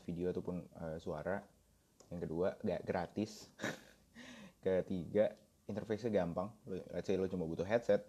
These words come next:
eh, apa, lo tinggal nyari, eh, apa sih namanya?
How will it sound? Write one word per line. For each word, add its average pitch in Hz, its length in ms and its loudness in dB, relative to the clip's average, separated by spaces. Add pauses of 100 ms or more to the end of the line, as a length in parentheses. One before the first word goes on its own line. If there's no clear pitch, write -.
(420)
eh, 104 240 6
apa, 107 240 4
lo 110 80 4
tinggal 92 400 4 (160)
nyari, 85 320 -2 (600)
eh, 80 360 0 (1200)
apa - 80 -16
sih 107 100 -6
namanya? 117 200 -12